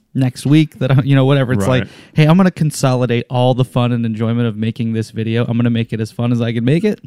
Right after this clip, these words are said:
Speaker 1: And so, yeah, that song, the, I don't know how it's gonna do on the internet, especially on Facebook.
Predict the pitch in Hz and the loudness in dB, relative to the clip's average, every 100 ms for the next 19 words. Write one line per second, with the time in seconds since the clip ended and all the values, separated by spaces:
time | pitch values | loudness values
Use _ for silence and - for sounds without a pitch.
0 | - - - _ _ _ _ _ _ - | -20 -20 -20 _ _ _ _ _ _ -2
1 | 131 - 143 147 143 135 - 156 151 143 | 0 4 2 4 2 0 -2 0 2 2
2 | 139 135 131 120 131 165 156 147 147 139 | 2 2 4 2 2 4 4 4 4 4
3 | 135 131 131 135 127 120 123 120 117 117 | 4 2 0 0 0 2 2 2 0 0
4 | 117 110 113 113 - - 113 - 120 113 | 0 -2 -2 -2 -4 -6 -4 -2 -2 -2
5 | - 117 113 123 110 | 0 -2 2 2 0